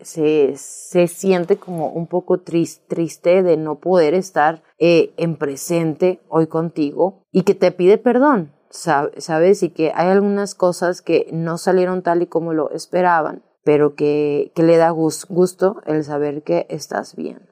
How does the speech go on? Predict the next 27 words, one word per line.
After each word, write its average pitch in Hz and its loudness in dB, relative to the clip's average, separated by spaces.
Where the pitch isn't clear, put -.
Hay 208 2
signos 214 2
de 208 4
agua. 165 0
Bueno, 135 0
tengo 156 0
a 139 2
Capricornio, 170 0
tengo 135 0
a 107 0
P-, 160 -6
Cáncer, 202 0
Piscis, - -4
que 165 2
pueden 170 2
llegar 160 4
a 160 0
ser 160 -2
bastante 156 0
importantes 147 -8
para 139 -8
ti. - -12
¿Planes 190 2
de 170 4
algún 156 -2
viaje 165 -2
pronto? 185 0